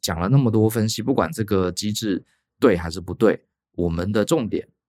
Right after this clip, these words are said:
都是要想要避免这样重复掉坑嘛。我的想法是这样子，就是我们啊，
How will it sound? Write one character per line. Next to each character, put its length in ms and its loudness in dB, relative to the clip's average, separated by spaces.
都 160 2
是 160 -4
要 160 0
想 160 -10
要 80 -10
避 180 -4
免 220 -8
这 80 -4
样 100 -6
重 160 -8
复 140 -6
掉 200 0
坑 180 -6
嘛。 160 -8
我 180 4
的 180 4
想 300 -4
法 160 -6
是 140 -8
这 100 -2
样 160 -6
子， 180 -20
就 120 -2
是 280 -2
我 140 -2
们 220 -4
啊， 100 -2